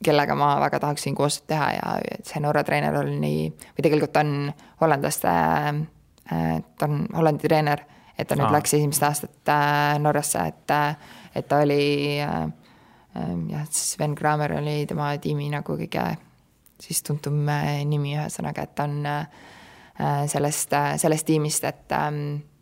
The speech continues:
Speaker 1: et jah, mulle tundus ta, ta väga hea treener ja ma olen väga tänulik kõikide näpunäidete eest. Samas ma olin väga teadlik, et tal ei olegi minu jaoks sada protsenti aega, aga mul ei olnud ka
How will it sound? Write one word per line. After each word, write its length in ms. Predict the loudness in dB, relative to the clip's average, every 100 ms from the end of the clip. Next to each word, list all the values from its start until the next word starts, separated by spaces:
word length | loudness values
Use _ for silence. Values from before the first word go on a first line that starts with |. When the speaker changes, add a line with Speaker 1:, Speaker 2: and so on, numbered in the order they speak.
| _ _ _ _ _ _ -20 -8
Speaker 1:
et 140 | -2 2
jah, 100 | 2
mulle 240 | 2 0
tundus 380 | 2 2 0 0
ta, 460 | 0 0 0 0 -4 -4
ta 100 | -2
väga 220 | 2 4 4
hea 60 | 4
treener 380 | 4 2 2
ja 60 | 2
ma 60 | 2
olen 160 | 2 2
väga 220 | 2 2
tänulik 300 | 4 2 2
kõikide 320 | -2 -2 0 2
näpunäidete 600 | 2 2 0 0 -2 -2
eest. 220 | -2 -8 -20 -20 -4
Samas 300 | 2 4 4
ma 60 | 4
olin 140 | 6
väga 440 | 4 6 6 6 6
teadlik, 400 | 6 6 4 0
et 140 | -2 0
tal 140 | 4
ei 80 | 6
olegi 760 | 6 6 4 2 2 2 4 2
minu 220 | 2 0
jaoks 320 | 0 0 0 0
sada 100 | 2
protsenti 640 | -2 -2 -4 -6 -2 0 2 2 2
aega, 380 | 4 4 4 0 -2 -12 -20 -12 -2
aga 240 | 2 4 4 2 -2 0
mul 180 | 2 4
ei 80 | 4
olnud 240 | 4 2 0
ka 140 | 2